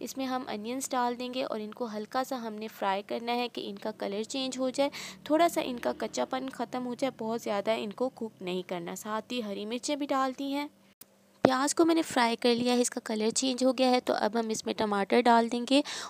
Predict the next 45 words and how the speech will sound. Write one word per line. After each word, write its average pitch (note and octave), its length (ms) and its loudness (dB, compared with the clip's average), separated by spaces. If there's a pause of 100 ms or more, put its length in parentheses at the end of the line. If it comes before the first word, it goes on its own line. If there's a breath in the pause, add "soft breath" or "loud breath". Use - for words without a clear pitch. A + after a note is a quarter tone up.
और A#3+ 140 6
हल्का B3 380 6
सा D#4 100 4
हमने A#3+ 300 2
इनको A#3 280 -2
फ्राई G#3 360 2
करना A3+ 300 0
है, A#3 200 4
मिक्स G#3 280 -2
कर A#3+ 180 2
लेना A#3 300 2
है B3 200 8 (420 loud breath)
और A#3+ 260 10 (100)
बहुत A3+ 360 8
ज़्यादा A3 340 2
हम B3 200 0
इनको A#3 200 -2
फ्राई A3+ 280 4
नहीं A3+ 120 -2
करेंगे A#3 360 2
ताकि G3+ 300 0
इनकी G3+ 300 -4 (480 loud breath)
शेप - 320 6
ख़राब C4+ 300 6
ना C4+ 80 2
हो। C4 160 4
अब - 180 4
सेंटर G#3+ 380 0
में A3+ 120 -4
जगह A3 280 2
बना A#3 280 0
लेते A3+ 260 -2
हैं A#3+ 120 0
और - 140 -4
इसमें G#3 260 -4
हम G3+ 200 -4
सारे G#3+ 400 4
मसाले G3 480 0
डाल B3 280 8
देंगे B3+ 260 2
जो B3 120 4
मैंने B3 200 0
आपको A#3+ 240 2
दिखाए A#3+ 460 2
थे। B3+ 140 6